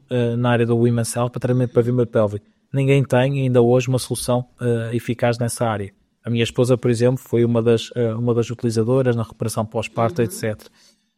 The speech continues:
Speaker 1: Depois lançamos uma solução na área de, eh, de prevenção de lesões e, e, e tratamento de, de adultos s-, séniores para redução de, de quedas, et cetera. Eh, depois lançamos uma solução na área de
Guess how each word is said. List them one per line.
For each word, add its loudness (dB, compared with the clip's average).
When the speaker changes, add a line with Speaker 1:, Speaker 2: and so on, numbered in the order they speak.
Speaker 1:
Depois 4
lançamos 2
uma 2
solução 0
na 0
área 4
de, -2
eh, 0
de -4
prevenção 0
de -2
lesões 0
e, 0
e, -4
e -4
tratamento -2
de, 4
de 2
adultos -4
s-, -10
séniores 2
para 2
redução 0
de, 2
de -10
quedas, 2
et 0
cetera. -4
Eh, -2
depois 0
lançamos 2
uma 0
solução 0
na 2
área 2
de 0